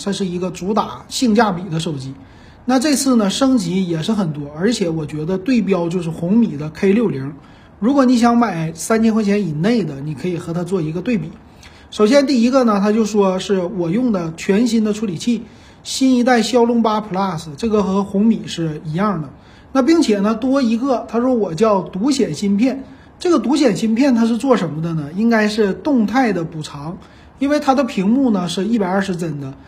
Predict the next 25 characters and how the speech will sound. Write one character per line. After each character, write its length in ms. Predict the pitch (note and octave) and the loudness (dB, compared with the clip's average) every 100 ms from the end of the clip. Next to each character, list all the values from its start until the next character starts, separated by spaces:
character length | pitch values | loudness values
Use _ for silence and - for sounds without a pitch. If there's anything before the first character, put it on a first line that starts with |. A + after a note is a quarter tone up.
| - | -20
所 160 | - B3+ | -4 0
以 40 | |
你 160 | C4 G3+ | 0 2
在 480 | G3+ A#3+ G#3 F#3 F3+ | 4 4 4 0 -4
很 300 | F3+ - F#3 | -2 -2 0
多 160 | F#3 A3+ | 2 0
画 220 | A#3 A#3+ | 2 2
面 320 | A#3 D4 C4 - | 4 2 0 -4
或 80 | A3+ | -4
者 60 | G3+ | -2
玩 180 | F#3 | 0
游 140 | G#3+ A3 | 2 2
戏 260 | A3+ C#4 | 2 2
啊， 220 | A3+ G#3 G3 - - | 2 0 -4 -18 -14
它 180 | - G#3 | -2 0
都 100 | G#3 | 0
可 140 | G3+ | 0
以 80 | F3 | -2
给 160 | E3+ | -4
你 80 | E3 | -6
做 240 | C#3+ G3 D#3 | -4 -4 -4
一 60 | |
个 80 | D3+ | -6
补 100 | E3 | -10
偿。 260 | D3+ A#2+ | -14 -16